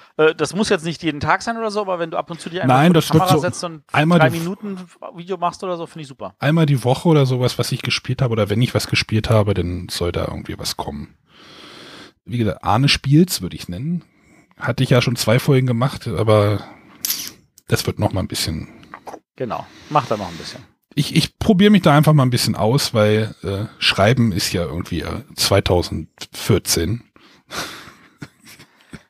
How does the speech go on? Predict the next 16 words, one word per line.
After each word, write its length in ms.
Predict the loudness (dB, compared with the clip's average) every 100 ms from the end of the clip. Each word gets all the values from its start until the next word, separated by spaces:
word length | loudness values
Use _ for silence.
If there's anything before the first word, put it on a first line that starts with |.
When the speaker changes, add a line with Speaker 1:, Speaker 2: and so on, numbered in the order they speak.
| _ _
Speaker 1:
Sagte 380 | 0 2 2 0
der 140 | 2
Herr, 240 | 4 4 4
der 120 | 2
tatsächlich, 500 | 0 -4 -6 -6 -10 -4
äh, 380 | 2 4 2 -2 -6
Toten 600 | -4 -2 -2 -2 0 0
Baum 440 | 4 2 2 -6 -10
irgendwie 360 | -12 -12 -14 -14
mitgebracht 520 | -12 -10 -10 -12 -14
hat 80 | -16
von 100 | -16
der 80 |
Messe. 320 | -14 -14 -16 -18 _
Speaker 2:
Toten 320 | -8 -6 -4 -2
Baum? 520 | 0 2 2 0